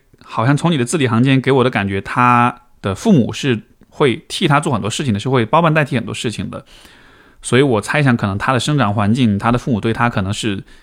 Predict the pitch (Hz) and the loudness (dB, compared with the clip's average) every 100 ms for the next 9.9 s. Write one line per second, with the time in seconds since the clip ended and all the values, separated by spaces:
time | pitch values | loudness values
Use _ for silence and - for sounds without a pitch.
0 | _ _ 95 101 185 180 135 117 104 104 | _ _ -4 0 2 2 2 -2 -2 -6
1 | - 120 110 98 98 120 _ - 101 101 | 0 2 2 0 -4 -8 _ -6 -2 2
2 | 190 139 123 117 131 - 110 117 - 95 | 4 4 2 0 -4 -6 -4 -2 -2 -4
3 | 107 113 113 101 117 127 123 123 120 123 | 0 0 0 0 2 2 2 4 2 2
4 | - - - _ - _ _ - 110 104 | -4 -20 -20 _ -20 _ _ -6 -2 0
5 | 95 95 95 113 160 147 131 120 123 110 | -2 -4 -6 -2 0 2 0 2 2 2
6 | - 98 92 160 151 107 107 _ - 92 | -2 -4 -2 0 2 0 -4 _ -8 -6
7 | 90 92 139 _ - 107 95 143 160 135 | -6 -10 -14 _ -12 -8 -2 0 2 0
8 | 113 110 107 160 127 151 151 139 143 143 | 0 0 0 0 0 0 0 0 2 0
9 | 117 123 - - 90 101 147 165 143 | 2 0 0 -4 -2 -2 -2 0 0